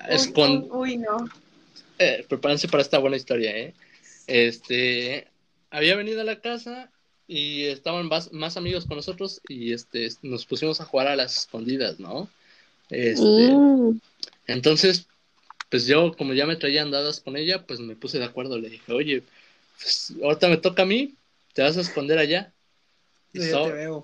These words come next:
Speaker 1: <laughs>
Speaker 4: Ah, ya te preparas.
Speaker 1: Sí. No, uno, o sea, no, no vayan a pensar que yo desde morro ya empezaba con mis andadas, ¿no?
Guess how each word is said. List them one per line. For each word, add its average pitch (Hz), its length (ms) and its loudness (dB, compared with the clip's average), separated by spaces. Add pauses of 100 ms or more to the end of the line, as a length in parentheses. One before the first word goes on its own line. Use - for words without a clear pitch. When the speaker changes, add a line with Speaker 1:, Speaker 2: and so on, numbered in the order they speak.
Speaker 1:
<laughs> - 80 -20
Speaker 4:
Ah, 180 920 0
ya 190 100 -6 (140)
te 180 100 -8
preparas. 381 460 4 (880)
Speaker 1:
Sí. 135 300 -4 (240)
No, 175 400 0 (240)
uno, 233 260 -2
o 160 280 -10
sea, 180 180 -8
no, 208 240 -8
no 202 100 -8
vayan 220 200 -6
a 208 60 -8
pensar 185 300 -10
que 185 80 -8
yo 180 140 -6
desde 175 180 -10
morro 156 280 -8
ya 156 140 -8
empezaba 156 460 -12
con 123 180 -20
mis 117 220 -20
andadas, 127 360 -10
¿no? 123 220 -18